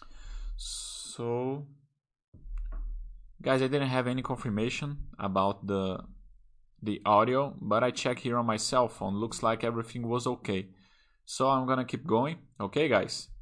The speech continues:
we are gonna start here with my, I'm gonna,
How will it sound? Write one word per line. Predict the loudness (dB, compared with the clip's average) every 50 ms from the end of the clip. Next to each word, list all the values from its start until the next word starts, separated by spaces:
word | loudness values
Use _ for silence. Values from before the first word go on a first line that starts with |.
| -16 -16 -14 -16 -16 -16 -18 -18 -20 -20 -20 -20 -12 -6
we | 0 2
are | 2 2
gonna | 4 2 2 2
start | 0 -2 2 4 4 6 4 4
here | 0 -2 0 0 0 0 -4 -8 -16 -20 -20 -20 -20 _ _ _ _ _ _ _ _ _ _
with | -2 -2 -2 -2 0
my, | 2 4 4 4 4 4 2 2 2 2 2 2 2 2 0 -2 -2 0
I'm | 0 0 2 6
gonna, | 6 8 8 8 6 4 0